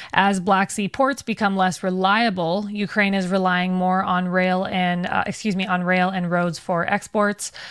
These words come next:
During September, the most active crossings were between Ukraine and Poland. However, despite these efforts, Ukrainian grain exports have declined nearly fifty percent year over year since the beginning of September.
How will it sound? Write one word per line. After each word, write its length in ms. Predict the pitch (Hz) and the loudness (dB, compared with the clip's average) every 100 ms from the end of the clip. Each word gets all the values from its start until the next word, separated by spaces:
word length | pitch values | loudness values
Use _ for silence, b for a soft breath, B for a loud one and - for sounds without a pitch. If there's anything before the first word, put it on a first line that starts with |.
| B B B | B B B
During 240 | 226 220 | 2 2
September, 580 | 208 202 262 254 226 247 | 0 0 2 2 0 0
the 140 | 214 | 0
most 240 | 202 208 - | 0 0 2
active 440 | 190 196 226 190 | 2 2 -2 -4
crossings 600 | - 185 175 - 226 233 | 0 2 2 0 -2 0
were 180 | 196 190 | 0 0
between 360 | 180 - 208 196 | 0 -4 -2 -2
Ukraine 540 | 180 - 196 190 196 | -2 -2 -2 0 -2
and 160 | 185 175 | -2 -4
Poland. 560 | - 214 226 233 233 | -2 0 0 0 -2
However, 720 | 233 - - 214 220 208 214 214 | -4 -4 -2 2 2 2 0 0
despite 680 | 190 - - 208 202 247 | -2 -4 0 2 2 0
these 240 | 240 208 - | -2 -2 -2
efforts, 640 | 196 - 247 254 - - B B B B | -2 -2 -2 -4 -6 -10 B B B B
Ukrainian 580 | 208 202 233 220 214 202 | -2 2 2 2 2 2
grain 280 | 190 196 208 | 2 2 2
exports 540 | 190 - 185 185 180 | 0 -2 -2 -2 0
have 180 | 185 175 | 0 0
declined 440 | 190 - 180 185 | -2 0 0 0
nearly 300 | 185 185 185 | 0 0 0
fifty 320 | - 262 320 | 0 -2 0
percent 540 | 320 240 190 190 190 - | -2 -2 0 2 0 0
year 220 | 185 190 | 0 2
over 160 | 180 185 | 0 -2
year 340 | 170 180 196 | 0 0 0
since 420 | - 214 214 214 | 0 0 0 -2
the 160 | - 202 | -4 -4
beginning 460 | 202 185 180 180 190 | -4 -2 -2 -4 -4
of 180 | 180 | -4
September. 680 | - 190 - 214 - - - | -4 -6 -6 -10 -8 -10 -12